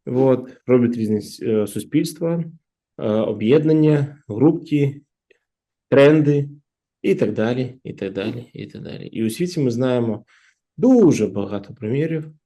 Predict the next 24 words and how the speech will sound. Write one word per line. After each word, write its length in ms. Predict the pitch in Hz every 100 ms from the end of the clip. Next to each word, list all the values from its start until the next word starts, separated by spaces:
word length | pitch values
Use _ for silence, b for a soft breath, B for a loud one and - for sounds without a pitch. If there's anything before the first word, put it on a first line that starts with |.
| _ -
коли 180 | 107
так 380 | 107 127 147 151
воно 240 | 110 113 110
все 240 | - 113
відбувалося, 600 | 101 101 107 143 165 143
не 120 | 120
тільки 320 | 120 165 -
про 200 | 110 120
вегетаріанство, 640 | 104 107 110 113 110 107 104
веганство, 440 | 110 107 104 -
сироїдство, 640 | - 107 110 160 160 - 156 _ b b _ _ _ - 220 160 135
а 100 | 120
ще 180 | 117 160
про 160 | 127
інші 480 | 120 135 156 - 139 -
форми 380 | 120 120 120 120
хвороби. 560 | - 120 120 110 - - _ _ _ -
Ми 80 | 139
бачимо, 480 | 165 151 143 120
як, 340 | 110 131 117 -
е, 580 | 139 123 120 113 117 117
міжнародна 460 | 113 113 127 123 113
класифікація 600 | 107 - - 113 - 107
хвороб 440 | - 139 139 139